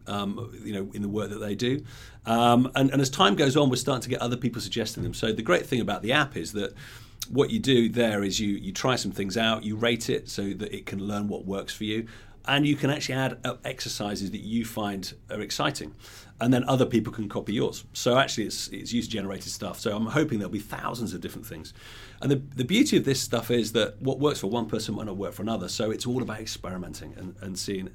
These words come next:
you know, how you get benefit. So we worked with, um, Psychology's magazine for, for twelve months, getting a load of their readers and bloggers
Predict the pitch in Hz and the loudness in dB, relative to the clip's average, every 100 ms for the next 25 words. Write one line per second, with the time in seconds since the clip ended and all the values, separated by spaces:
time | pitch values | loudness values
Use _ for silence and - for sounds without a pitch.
0 | - - 101 85 - - - - - 120 | -14 -12 -8 -8 -10 -16 -12 -8 -2 0
1 | 104 104 101 104 - 117 - 76 - - | 0 0 -2 -6 -4 -6 -6 -10 -12 -16
2 | - - - - 151 165 180 170 143 135 | -18 -18 -18 2 8 10 12 10 8 8
3 | 131 120 113 107 - 139 117 113 113 107 | 10 10 6 4 4 4 4 2 2 2
4 | 117 110 101 98 - - - 92 - 139 | 0 0 -2 -6 -8 -8 -4 -2 6 8
5 | 120 107 95 - - - - - - 123 | 8 2 -2 -6 -8 -14 -16 -14 -2 2
6 | 123 120 147 160 127 120 117 120 110 104 | 4 8 8 8 6 4 4 4 2 0
7 | - 107 101 120 123 107 92 | -4 -6 2 4 4 2 -2